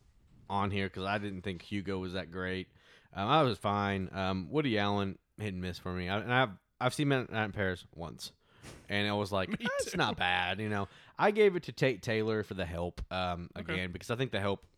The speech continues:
Speaker 1: I mean, it's just hard to pick against it. The direction was great. It told a great story. And like I said,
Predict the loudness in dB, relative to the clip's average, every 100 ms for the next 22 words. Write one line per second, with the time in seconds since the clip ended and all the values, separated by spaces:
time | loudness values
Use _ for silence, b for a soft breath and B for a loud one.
0 | -8 -4 -2 -2 -2 -2 4 4 4 0
1 | -4 -6 -2 -2 -2 -4 -2 0 0 0
2 | -2 0 2 2 2 -4 B B B 2
3 | 4 4 4 2 0 -4 0 0 -2 -4
4 | b b b 2 4 6 4 -2